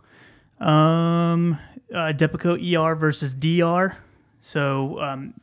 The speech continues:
extended release versus delayed release. Um, so, you know, a lot of times the, uh, the prescription will come through for just, um, Depakote or Divalproex, um, but it won't have an abbreviation on there, and they'll just have a SIG. So that def-, definitely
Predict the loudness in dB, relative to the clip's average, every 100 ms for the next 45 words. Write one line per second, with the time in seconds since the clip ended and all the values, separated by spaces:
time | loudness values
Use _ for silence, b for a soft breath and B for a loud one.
0 | -14 -10 -4 0 0 -2 -2 -2 -2 -6
1 | -6 -2 -2 -2 -2 -2 -2 -4 -10 B
2 | B B B B -2 2 2 0 -6 -10
3 | -6 -4 -2 -4 -8 -12 _ _ _ _
4 | -14 -8 -6 -2 0 0 0 2 0 -4
5 | -6 -6 -4 -4 -2 -4 -6 -10 -14 -18
6 | -10 -8 -6 -6 -6 -6 -4 -4 -2 -2
7 | -4 -6 -6 -6 -10 -16 -14 -12 -10 -10
8 | -10 -10 -8 -8 -8 -8 -8 -8 -8 -8
9 | -6 -6 -8 -14 B B B -4 -2 0
10 | -2 -4 -4 -4 -6 -6 -8 -6 -4 -2
11 | -2 0 0 -2 -2 -6 -6 -6 -8 -10
12 | -10 -10 -8 -8 -10 -10 -10 -8 -10 -8
13 | -10 -8 -8 -8